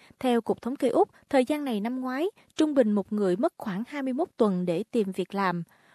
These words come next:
Đối với nhóm tuổi từ năm mươi lăm đến sáu mươi bốn, thì thời gian tìm việc mất thêm mười tuần có nghĩa là tổng cộng khoảng ba mươi mốt tuần. Những khảo sát gần đây cho thấy,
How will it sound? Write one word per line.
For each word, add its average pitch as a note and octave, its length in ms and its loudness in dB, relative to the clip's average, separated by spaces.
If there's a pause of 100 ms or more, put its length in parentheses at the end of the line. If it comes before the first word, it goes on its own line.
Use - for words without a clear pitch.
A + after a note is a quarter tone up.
(100)
Đối B3+ 160 6
với C4 260 2
nhóm D#4 280 -4
tuổi F#3 260 2
từ G3+ 140 2
năm G#3 160 -2
mươi G#3+ 80 0
lăm G#3+ 240 0
đến A3 160 -2
sáu C4+ 180 -2
mươi D4+ 140 -2
bốn, A3+ 260 4 (320)
thì C#4+ 120 0
thời C4+ 200 4
gian D#4 180 0
tìm A3 200 0
việc G#3 260 -2
mất F#4 160 -2
thêm D4+ 240 -2
mười G#3 160 2
tuần F#3 320 0
có C4+ 120 0
nghĩa A#3+ 160 0
là B3 120 -2
tổng F3+ 240 -6
cộng F3 280 -2
khoảng F#3 240 -8
ba B3 120 -4
mươi G#3+ 100 -2
mốt C#4 220 -2
tuần. F#3+ 260 4 (640)
Những A3+ 200 -2
khảo G#3 160 -6
sát E4 240 -2
gần F#3+ 160 0
đây G#3+ 140 -2
cho G#3+ 160 -2
thấy, B3 320 0